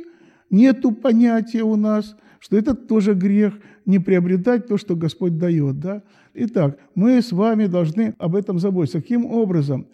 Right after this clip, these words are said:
Первое, наблюдать за каждым помыслом, за каждым чувством, взвешивать.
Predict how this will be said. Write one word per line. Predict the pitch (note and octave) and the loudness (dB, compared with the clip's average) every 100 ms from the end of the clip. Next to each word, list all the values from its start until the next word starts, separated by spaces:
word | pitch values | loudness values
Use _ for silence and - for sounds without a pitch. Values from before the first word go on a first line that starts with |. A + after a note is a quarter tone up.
| _ _ | _ _
Первое, | - A3+ F3 | 0 2 2
наблюдать | D#3 G3 A3 G#3 G3+ | 2 0 0 2 2
за | E3+ F#3 | 0 -2
каждым | G#3+ D#3+ F3+ | -2 -2 -2
помыслом, | F3 A3+ F#3 - C3 C#3+ - _ _ _ | -2 -4 -4 -4 -8 -8 -14 _ _ _
за | D#3+ F#3 | -2 2
каждым | G#3+ D#3+ F3 E3 | 2 2 2 0
чувством, | - A#3 A#3 D#3+ C#3 C#3+ - | 0 -2 -2 -4 -4 -6 -6
взвешивать. | E3 E3+ A3 A3 C#4 - - D#3 C#3+ C3 - | 2 4 6 6 6 2 0 0 0 -2 -6